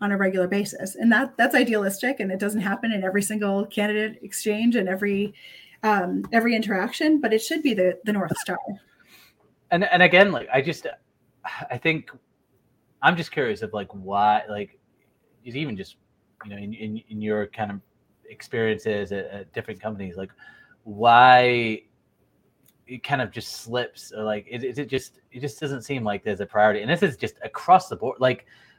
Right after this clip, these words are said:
Speaker 1: I
Speaker 2: I've been thinking about it more and more, and I'm like,
Speaker 1: Yeah.
Speaker 2: "All right, I see so many people right now, particularly recruiters, actually, 'cause there's a lot of recruiters on the market,
Speaker 1: That are
Speaker 2: and they're,
Speaker 1: looking
Speaker 2: like,
Speaker 1: Yeah.
Speaker 2: going through, like, absolute <laughs> terrible candidate experiences."
Speaker 1: Right.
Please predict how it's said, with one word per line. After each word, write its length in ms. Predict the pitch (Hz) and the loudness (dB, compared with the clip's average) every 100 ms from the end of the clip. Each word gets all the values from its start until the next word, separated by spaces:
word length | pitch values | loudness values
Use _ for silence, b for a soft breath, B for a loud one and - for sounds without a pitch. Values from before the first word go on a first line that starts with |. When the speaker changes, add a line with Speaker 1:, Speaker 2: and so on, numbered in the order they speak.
| - | -2
Speaker 1:
I 60 | |
Speaker 2:
I've 100 | 269 | 0
been 100 | 165 | 2
thinking 220 | 170 170 165 | 4 4 8
about 180 | 151 | 8
it 60 | 110 | 8
more 360 | 113 117 127 135 | 0 2 4 4
and 80 | 117 | 2
more, 240 | 110 101 | 0 0
and 80 | 98 | -2
I'm 60 | |
like, 120 | 196 254 | -2 0
Speaker 1:
Yeah. 140 | 233 | 2
Speaker 2:
"All 80 | 123 | 2
right, 120 | 113 | 2
I 100 | 113 | 0
see 280 | 113 - 156 | -4 -4 -4
so 340 | 135 - 143 143 | -4 -2 0 0
many 200 | 147 135 | -2 -4
people 340 | 131 107 104 | -4 -4 -2
right 220 | 101 104 | -2 -4
now, 240 | 104 98 95 | -4 -6 -6
particularly 440 | - 185 190 196 | -4 -2 4 4
recruiters, 540 | 127 - 151 117 98 98 | 2 -2 0 0 0 -4
actually, 340 | 95 - 98 | -6 -6 -10
'cause 120 | 98 | -10
there's 80 | 101 | -10
a 40 | |
lot 140 | 101 101 | -6 -6
of 60 | |
recruiters 340 | 98 101 101 107 | -6 -10 -12 -8
on 80 | 117 | -6
the 60 | |
market, 440 | 123 127 123 143 - b b | -4 -2 0 0 0 b b
Speaker 1:
That 120 | - 196 | -6 0
are 60 | |
Speaker 2:
and 80 | 185 | 4
they're, 120 | 160 | 8
Speaker 1:
looking 180 | 160 135 | 6 4
Speaker 2:
like, 160 | 113 175 | -2 4
Speaker 1:
Yeah. 40 | |
Speaker 2:
going 320 | 151 151 160 | 6 6 4
through, 180 | 151 151 | 0 0
like, 160 | 131 113 113 _ - | 0 -2 -12 _ 4
absolute 640 | 151 156 - - 202 175 | 6 8 4 8 10 10
<laughs> 100 | - | 8
terrible 380 | 196 160 151 143 | 8 8 6 4
candidate 360 | 147 143 135 | 4 2 0
experiences." 640 | 127 - 170 180 139 113 110 | -6 -6 -2 0 -2 -2 0
Speaker 1:
Right. 240 | 202 285 | 2 0